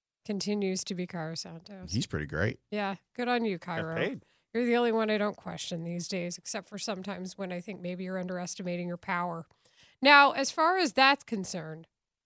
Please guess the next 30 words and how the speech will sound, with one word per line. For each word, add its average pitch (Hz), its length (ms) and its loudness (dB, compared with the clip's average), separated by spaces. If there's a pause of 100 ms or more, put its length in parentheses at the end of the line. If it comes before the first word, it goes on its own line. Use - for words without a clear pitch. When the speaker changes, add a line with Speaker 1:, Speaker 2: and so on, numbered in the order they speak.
(520)
Speaker 1:
you've 240 200 -4
decided 311 680 6
that 247 220 2 (400)
you 233 640 2 (300)
want 254 280 6
to 262 80 2
fire 254 380 6
your 220 360 0
offensive 226 500 -2
coordinator, 196 580 0
who 220 160 -2
I 277 220 8
think 202 380 -2
was 202 200 -2
really 233 460 2
the 202 200 -4
chairman 247 440 2
of 185 100 -4
the 202 80 -2
offense 196 460 0
for 214 200 -4
the 180 120 -4
team. 185 400 -6 (440)
Matt 302 260 8 (140)
Eberflus 330 380 2
doesn't 285 320 6
talk 220 300 0
about 160 240 -8
the - 120 -16
offense. - 640 -14